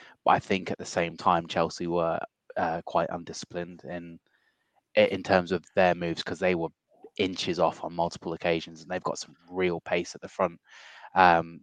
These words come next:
Mudryk is, he's one of them players I've seen before where his legs move faster than his brain.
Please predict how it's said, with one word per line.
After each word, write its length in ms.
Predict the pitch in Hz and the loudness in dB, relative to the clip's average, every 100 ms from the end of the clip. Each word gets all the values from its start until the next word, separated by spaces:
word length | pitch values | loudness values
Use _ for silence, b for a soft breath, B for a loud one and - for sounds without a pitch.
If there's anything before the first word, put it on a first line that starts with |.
| - | -4
Mudryk 520 | 98 104 87 - - | 4 4 4 -2 -2
is, 400 | 82 80 - - _ _ _ _ _ - | -2 -2 -10 -14 _ _ _ _ _ -10
he's 320 | - 113 113 | 0 2 6
one 120 | 117 | 6
of 60 | 98 | 6
them 140 | 85 | 4
players 420 | - 92 90 85 | 4 6 6 4
I've 100 | 85 | -2
seen 240 | - 95 87 | -2 -2 -2
before 580 | 82 - 85 85 82 92 _ _ _ _ - | -6 -2 0 0 -2 -8 _ _ _ _ 0
where 160 | 90 82 | 2 2
his 340 | 92 82 - | 0 -4 -4
legs 300 | 90 90 - | 0 0 0
move 180 | 90 87 | -4 4
faster 340 | 92 85 - | 6 6 2
than 80 | 90 | -6
his 100 | 87 | -8
brain. 340 | - 90 107 | -2 0 0